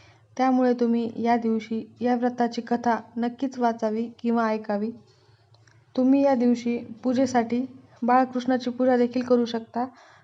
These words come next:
चौरंगावर विष्णू, श्रीकृष्ण, बाळकृष्ण देवांची मूर्ती स्थापन करून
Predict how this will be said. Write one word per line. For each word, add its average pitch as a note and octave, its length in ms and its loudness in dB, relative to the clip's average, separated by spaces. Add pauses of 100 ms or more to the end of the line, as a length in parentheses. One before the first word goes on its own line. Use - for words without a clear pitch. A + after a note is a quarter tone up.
(200)
चौरंगावर B3 600 4 (440)
विष्णू, A#3+ 500 2 (200)
श्रीकृष्ण, A#3+ 680 -2 (460)
बाळकृष्ण A#3+ 720 0 (520)
देवांची B3+ 400 4
मूर्ती B3+ 340 2
स्थापन A#3+ 400 0
करून A#3+ 280 0